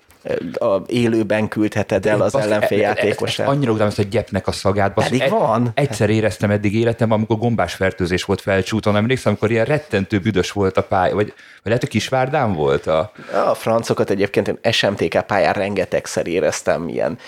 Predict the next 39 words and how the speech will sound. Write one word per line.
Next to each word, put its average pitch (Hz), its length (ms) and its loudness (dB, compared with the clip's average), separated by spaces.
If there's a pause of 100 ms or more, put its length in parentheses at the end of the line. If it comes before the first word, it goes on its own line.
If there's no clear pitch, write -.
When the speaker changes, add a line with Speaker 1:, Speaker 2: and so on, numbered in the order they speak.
(160)
Speaker 1:
legjobb, 98 500 0
ö, 101 320 2
kedvenc 95 460 -2
másnapos - 600 0
kiúzanodó 92 600 -2
Speaker 2:
De 87 60 0
az 113 100 0
ilyen 92 200 0
Speaker 1:
helyen 131 140 -2
volt, 160 100 2
Speaker 2:
trágyaszerű 95 440 0
Speaker 1:
ö, 95 60 2
Speaker 2:
szag, 95 300 0
Speaker 1:
egy 98 60 0
Speaker 2:
hogy 107 180 2
rendben 127 200 2
van 104 180 2
Speaker 1:
időben. 113 80 0
Speaker 2:
tartva 95 360 -2
a 87 60 0
pálya, 85 560 0
tehát - 260 -8 (380)
ennyire 127 400 0
mezőre 87 400 0
is 80 160 -4
járhatnék. 90 800 -2
Speaker 1:
Hát 247 180 -2
igen, 110 280 2
de 113 100 2
ott - 160 -2
nincs 107 200 0
meccs. - 280 -2 (360)
Speaker 2:
Ez 98 140 -4
igaz. 80 360 -8
Mondjuk 110 260 -2
engem 117 160 0
nem 113 100 2
a 90 40 -2
szag 87 180 -2